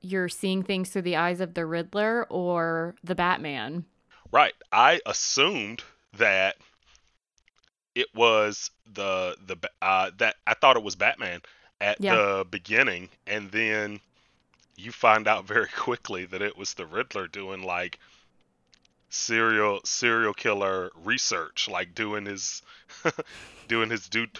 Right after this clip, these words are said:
Speaker 2: his due
Speaker 1: Doing his
Speaker 2: diligence
Speaker 1: thing.
Speaker 2: before
Speaker 1: Yep, yep.
Speaker 2: Striking down his first victim. Uh, and you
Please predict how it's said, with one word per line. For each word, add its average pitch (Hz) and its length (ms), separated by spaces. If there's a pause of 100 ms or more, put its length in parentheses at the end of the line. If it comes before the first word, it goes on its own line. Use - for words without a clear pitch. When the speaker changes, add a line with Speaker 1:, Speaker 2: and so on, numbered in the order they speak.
(160)
Speaker 2:
his 120 180
due 120 180
Speaker 1:
Doing 113 240
his - 100
Speaker 2:
diligence 233 280
Speaker 1:
thing. 285 280
Speaker 2:
before 233 240
Speaker 1:
Yep, 269 280
yep. 247 220 (640)
Speaker 2:
Striking 104 560
down 98 380 (600)
his 92 560 (140)
first - 580 (180)
victim. 90 400 (560)
Uh, 87 320 (100)
and 107 480
you 110 340